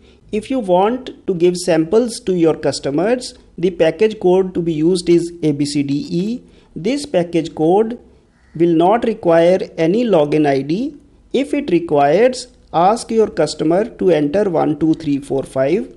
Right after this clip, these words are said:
That is simply a password, a trump password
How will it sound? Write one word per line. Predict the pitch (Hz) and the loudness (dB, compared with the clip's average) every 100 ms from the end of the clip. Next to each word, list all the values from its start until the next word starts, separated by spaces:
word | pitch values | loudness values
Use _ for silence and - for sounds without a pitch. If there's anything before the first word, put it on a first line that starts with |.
| - _ _ _ - | -20 _ _ _ -10
That | 143 170 180 214 | 0 2 2 0
is | 214 196 | -2 -2
simply | 196 196 175 196 277 - _ _ | -4 -4 -4 -4 -6 -12 _ _
a | 165 | -4
password, | 165 156 151 - 190 226 226 - | 0 2 2 0 0 2 0 0
a | 170 165 | 0 0
trump | - 170 175 175 | 0 0 0 -2
password | 147 135 143 185 214 240 | 0 0 0 0 0 0